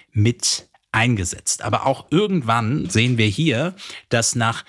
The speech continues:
weiterem Fortbestehen es keinen Sinn macht, immer und dauerhaft dann weiterhin Antibiotika zu geben, weil die Suche natürlich immer besteht, habe ich einen akuten Nachweis der Borreliose, ja oder nein? Nur dann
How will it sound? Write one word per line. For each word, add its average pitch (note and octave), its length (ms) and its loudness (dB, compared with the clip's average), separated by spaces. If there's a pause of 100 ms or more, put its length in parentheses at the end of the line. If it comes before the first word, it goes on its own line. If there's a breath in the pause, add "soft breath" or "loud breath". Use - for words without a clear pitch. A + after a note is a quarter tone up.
(140 loud breath)
weiterem A2+ 540 0
Fortbestehen C3+ 1200 -2 (180 loud breath)
es - 280 -4
keinen E3 580 0
Sinn B2 240 2
macht, A2+ 360 -2 (120)
immer D#3+ 380 2
und G#2+ 200 0
dauerhaft A#2 540 -2
dann G#2+ 160 0
weiterhin G#2+ 400 0
Antibiotika G#2+ 720 -2
zu - 160 -6
geben, G2+ 320 -4
weil G#2 120 0
die B2+ 120 0
Suche B2 360 2
natürlich B2+ 440 -2
immer D#3 160 2
besteht, C3+ 400 -2
habe A#2 160 0
ich - 160 -6 (280 loud breath)
einen G#2+ 260 -2
akuten D3 720 0 (260 loud breath)
Nachweis G2+ 920 0
der G#2 120 -2
Borreliose, G2+ 640 0
ja G#2 240 0
oder G2 160 0
nein? A2+ 380 0
Nur A#2 140 4
dann A2+ 400 0